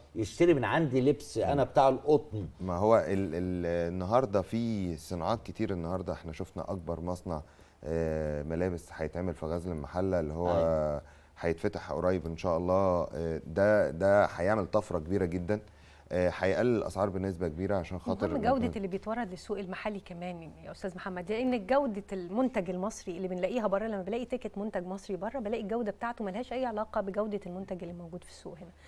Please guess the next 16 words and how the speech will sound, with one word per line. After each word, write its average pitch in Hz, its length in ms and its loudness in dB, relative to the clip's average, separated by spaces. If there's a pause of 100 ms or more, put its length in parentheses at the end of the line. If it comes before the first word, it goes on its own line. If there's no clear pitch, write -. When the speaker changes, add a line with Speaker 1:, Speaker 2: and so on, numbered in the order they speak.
(260)
Speaker 3:
فبالتالي 269 600 0 (300)
الفجوة 247 440 4
هنا 285 200 4
بتبقى 233 560 2 (120)
Speaker 2:
إحنا 120 200 -4
دلوقتي 113 280 0
بقينا 104 200 2
سوق 101 200 -4
مفتوح. 73 300 -8 (600)
Speaker 1:
مم. 85 120 -6
Speaker 2:
فالنهاردة 107 560 4
اللي 101 160 4
هيصنع، 110 500 0
المصنع 101 500 2
اللي 85 140 -2
بينتج 98 400 -2